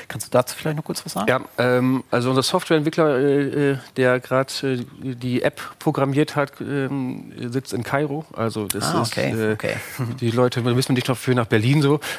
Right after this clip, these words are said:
Speaker 2: Also
Speaker 1: Ja.
Speaker 2: der, ähm, ja, die meisten von uns, die sitzen alle i-, im Büro. Ich finde das auch
Speaker 1: Okay.
Speaker 2: irgendwie schön, also gerade, ähm, weil wir einfach wirklich fast wöchentlich auch Sachen einfach ändern, die wir einfach, glaub ich, smarter machen können. Und ich finde das immer toll, wenn man im Team zusammenarbeitet.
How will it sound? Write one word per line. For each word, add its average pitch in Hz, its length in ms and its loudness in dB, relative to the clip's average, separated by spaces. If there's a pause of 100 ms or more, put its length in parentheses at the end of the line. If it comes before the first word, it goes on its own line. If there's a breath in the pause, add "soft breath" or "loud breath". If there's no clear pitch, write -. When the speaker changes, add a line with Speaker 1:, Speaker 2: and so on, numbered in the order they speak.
Speaker 2:
Also 117 160 4
Speaker 1:
Ja. 113 40 6
Speaker 2:
der, 131 220 0
ähm, 107 760 0 (380 loud breath)
ja, 113 80 4
die 117 80 6
meisten 135 320 2
von 139 140 2
uns, 135 100 0
die 123 80 0
sitzen 120 240 -2
alle 113 140 4
i-, 113 320 0
im 113 120 -2
Büro. 117 340 -2 (160)
Ich - 60 -8
finde 127 80 -2
das 117 80 0
auch 117 40 -2
Speaker 1:
Okay. 107 80 2
Speaker 2:
irgendwie 117 140 -2
schön, 135 320 2
also 107 180 -2
gerade, 113 400 0 (260)
ähm, 110 460 -4 (720)
weil 117 260 2
wir 113 240 4
einfach 113 460 -2 (380)
wirklich 120 220 -2
fast - 280 -6
wöchentlich 123 440 0
auch 110 140 -2
Sachen - 320 -2
einfach 107 220 -4
ändern, 107 340 0
die 95 140 -4
wir 104 160 2
einfach, 104 280 -2
glaub 104 200 -4
ich, 98 100 -4
smarter 113 380 0
machen 113 260 -2
können. 117 240 0
Und 110 120 0
ich 107 120 -6
finde 123 120 -4
das 110 100 -4
immer 110 120 -2
toll, 110 220 -2
wenn 110 80 -2
man 110 80 -2
im 107 80 -6
Team 117 160 -6
zusammenarbeitet. 104 640 -2